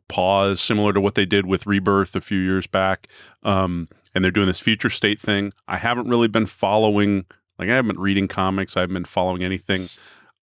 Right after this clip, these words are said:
Speaker 1: I know that they've paused all their other series and are doing this thing. So I don't know whether this is another big reset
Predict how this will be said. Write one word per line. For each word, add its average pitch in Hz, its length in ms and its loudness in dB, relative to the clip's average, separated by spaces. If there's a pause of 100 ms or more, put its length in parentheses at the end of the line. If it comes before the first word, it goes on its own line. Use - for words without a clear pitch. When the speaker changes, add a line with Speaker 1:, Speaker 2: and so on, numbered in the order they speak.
(260)
Speaker 1:
I 107 100 0
know 107 240 2
that 95 200 -2
they've 104 200 0
paused 101 480 0 (120)
all 104 240 4
their 123 180 4
other 110 160 2
series 98 720 0 (180)
and 95 100 -2
are 98 60 2
doing 101 240 2
this 95 180 -2
thing. 98 300 0
So 101 180 0
I 107 60 4
don't 113 140 0
know 107 80 4
whether 104 240 2
this 98 240 -2
is 95 120 -4
another 98 300 0
big 95 220 0
reset 101 500 2